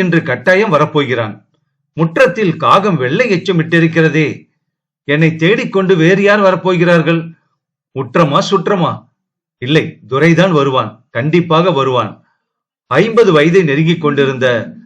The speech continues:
வற்றி போன உடலில், உட்குளிந்த கண்களில் நம்பிக்கை ஒளி வீசிற்று. துரையின் வருகைக்காக கல்ப கோடி காலமானாலும் பெரும் நம்பிக்கையோடு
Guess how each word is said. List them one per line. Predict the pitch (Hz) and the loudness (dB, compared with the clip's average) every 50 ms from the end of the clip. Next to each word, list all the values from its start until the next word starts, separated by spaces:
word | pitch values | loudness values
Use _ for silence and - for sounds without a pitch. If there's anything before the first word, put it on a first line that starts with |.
| _ _ | _ _
வற்றி | - 127 131 127 - 190 220 208 | -6 -4 -4 -4 -4 -4 -4 -4
போன | - - 160 160 180 185 165 | 0 0 0 0 2 0 0
உடலில், | 131 131 131 143 143 143 123 110 104 104 107 - _ _ _ _ _ _ | 0 0 0 0 0 -2 -4 -4 -8 -10 -12 -18 _ _ _ _ _ _
உட்குளிந்த | 156 185 175 170 - 165 165 175 185 185 185 196 180 | -4 -4 -4 -6 0 2 2 2 2 2 0 -2 -2
கண்களில் | - 143 127 139 139 151 147 143 127 113 107 104 - - | 0 -4 -4 -2 -2 -2 -2 -2 -2 -4 -8 -10 -14 -12
நம்பிக்கை | 113 117 143 170 175 208 - - 185 160 | -10 -4 -4 -2 -2 -4 -4 -2 -2 0
ஒளி | 127 117 123 139 143 123 | 0 0 -2 -2 -4 -4
வீசிற்று. | 131 139 139 - 131 110 - 95 95 - _ _ _ _ _ _ _ _ _ _ | -6 -8 -8 -10 -12 -14 -14 -18 -20 -20 _ _ _ _ _ _ _ _ _ _
துரையின் | 113 123 165 190 226 233 233 214 180 151 | -2 0 2 2 2 2 0 0 2 2
வருகைக்காக | 151 165 156 175 165 170 147 139 139 143 156 139 127 123 117 - _ _ _ _ | 2 2 2 2 0 0 0 -2 0 0 0 0 0 -2 -6 -10 _ _ _ _
கல்ப | - 139 165 208 - - 214 170 | -2 -2 -2 -2 0 -2 -2 0
கோடி | 160 185 175 160 | 0 0 0 0
காலமானாலும் | 135 123 127 139 175 185 180 170 156 147 147 139 139 147 143 127 113 104 - - _ _ _ _ | 0 0 0 2 2 2 2 2 0 0 0 0 -2 -2 -4 -4 -8 -12 -16 -20 _ _ _ _
பெரும் | 147 156 175 226 254 220 | 0 0 2 2 2 0
நம்பிக்கையோடு | 170 127 139 156 160 175 - - 175 165 160 165 196 214 | -2 -4 -2 -2 -4 -4 -2 0 0 2 2 2 2 0